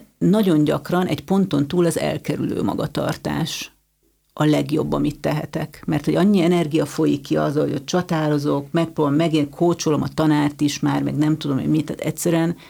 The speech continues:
ez nem egy fenntartható dolog. És, ö,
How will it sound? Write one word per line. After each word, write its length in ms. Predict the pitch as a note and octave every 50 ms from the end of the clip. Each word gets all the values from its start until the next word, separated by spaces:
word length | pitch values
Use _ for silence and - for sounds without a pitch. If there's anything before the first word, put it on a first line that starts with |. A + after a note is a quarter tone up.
| - _
ez 140 | _ - D3
nem 120 | F3 A3 A#3
egy 120 | - -
fenntartható 840 | - - D3 C#3+ C3+ C#3 - - C#3+ C#3 - D#3 C#3+ D3 D#3+ D#3
dolog. 420 | D3+ D3+ D3+ D3 D3+ E3 E3 C#3 - - - _ _ _ _ _ _ - - - - - - - _ _ _ _ - _ _ - _
És, 380 | - D#3 D3+ D3+ - - -
ö, 160 | E3 D#3 D3+